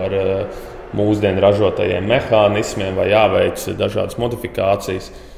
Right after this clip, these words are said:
Katrs, eh, šis te rokturs vai izstrādājums vispirms tiek rasēts trīs D vidē, tad tiek, eh,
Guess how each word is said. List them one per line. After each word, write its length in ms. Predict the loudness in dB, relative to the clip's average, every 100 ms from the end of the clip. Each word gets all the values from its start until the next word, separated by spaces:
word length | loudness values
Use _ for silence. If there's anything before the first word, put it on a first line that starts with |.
| -20 -8
Katrs, 520 | 0 0 0 -4 -6 -10 -10
eh, 260 | -6 -4 -6
šis 280 | -8 -14 -8
te 80 | -2
rokturs 840 | 2 2 2 -4 -4 -6 -10 -10 -6
vai 140 | -4
izstrādājums 640 | -4 -2 2 4 4 -2 -6
vispirms 600 | -6 -4 -2 -4 -8 -10
tiek 200 | -10 -6
rasēts 800 | 0 0 0 0 2 0 -2 -12
trīs 300 | -8 -6 -4
D 180 | 0 0
vidē, 540 | 2 2 4 2 0 -6 -14 -18 -20 -20 -20 -20 -12
tad 220 | -10 -10
tiek, 320 | -6 -4 -4 -4
eh, 260 | -4 -4